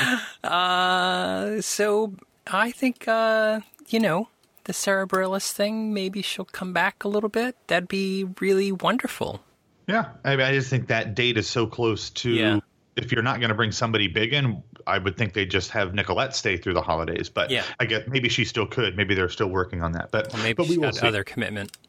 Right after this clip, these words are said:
Speaker 2: Yeah,
Speaker 1: Yeah.
Speaker 2: could be, could be. Uh, anyway, next, over in London yesterday, there was a press event, which, um, our, our friend John, uh, Schwab from the Curtain Call podcast was at. But, um, for the upcoming European premiere of Come From Away, the show will first play Dublin, Ireland,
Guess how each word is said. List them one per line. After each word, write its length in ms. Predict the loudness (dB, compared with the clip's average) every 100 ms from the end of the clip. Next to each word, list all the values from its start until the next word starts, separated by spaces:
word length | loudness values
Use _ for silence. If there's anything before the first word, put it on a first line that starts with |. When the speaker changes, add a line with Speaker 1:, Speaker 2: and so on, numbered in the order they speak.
| -8
Speaker 2:
Yeah, 160 | -2 -2
Speaker 1:
Yeah. 80 | 0
Speaker 2:
could 180 | -2 0
be, 260 | 0 -2 -4
could 160 | -2
be. 220 | 0 -2 -2 -12 -8 -6 -4
Uh, 140 | -2
anyway, 300 | -2 -2 -2 -2
next, 380 | -2 -2 -4 -4
over 240 | -2 0 0
in 100 | 2
London 320 | 2 2 2
yesterday, 360 | 0 2 0
there 120 | 2 2
was 140 | 2
a 80 | 0
press 360 | 0 0 2
event, 280 | 0 0 0
which, 280 | 0 0 -2 0
um, 240 | 0 0 0
our, 200 | 0 0 -2
our 100 | -2
friend 320 | 0 0 2
John, 360 | 2 2 2 2
uh, 160 | 0
Schwab 360 | -2 0 0 0
from 220 | 0 0
the 140 | 2 0
Curtain 260 | -2 -2
Call 160 | -2 0
podcast 420 | 0 0 0 0
was 120 | 0
at. 240 | 0 0 0
But, 200 | -2 -2 -12 -6
um, 340 | 0 2 2 0 -4
for 720 | 0 2 4 4 4 2 2
the 180 | 0 0
upcoming 440 | 0 2 2 4
European 460 | 4 2 2 0 2
premiere 280 | 2 2 2
of 140 | 0
Come 220 | 0 0
From 200 | 2 2
Away, 360 | 2 4 2 0 -8 -6
the 60 | -4
show 160 | 0 2
will 100 | 2
first 320 | 2 -2 -2
play 240 | 0 0
Dublin, 520 | 0 0 0 2 0 2
Ireland, 540 | 2 2 4 2 2